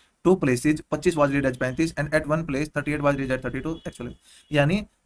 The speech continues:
average आपका औसत चालीस क्लास में बच्चे हैं उनका औसत पैंतालीस है, बाद में ये पता चला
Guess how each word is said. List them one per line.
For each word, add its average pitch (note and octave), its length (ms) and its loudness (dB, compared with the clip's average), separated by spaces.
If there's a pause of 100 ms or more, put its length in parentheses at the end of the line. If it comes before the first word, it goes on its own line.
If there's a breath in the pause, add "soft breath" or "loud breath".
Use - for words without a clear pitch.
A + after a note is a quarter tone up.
average E3+ 360 4
आपका C3+ 320 6 (120)
औसत E3 320 2 (500)
चालीस F#3+ 400 6
क्लास D#3 340 4
में D#3 80 0
बच्चे C#3+ 240 -2
हैं C3 220 -2
उनका E3+ 280 0
औसत C#3+ 400 -2
पैंतालीस B2 420 0
है, A2+ 80 -8 (320 soft breath)
बाद C#3+ 300 6
में F#3+ 100 6
ये F#3 140 8
पता E3 240 6
चला C#3+ 280 6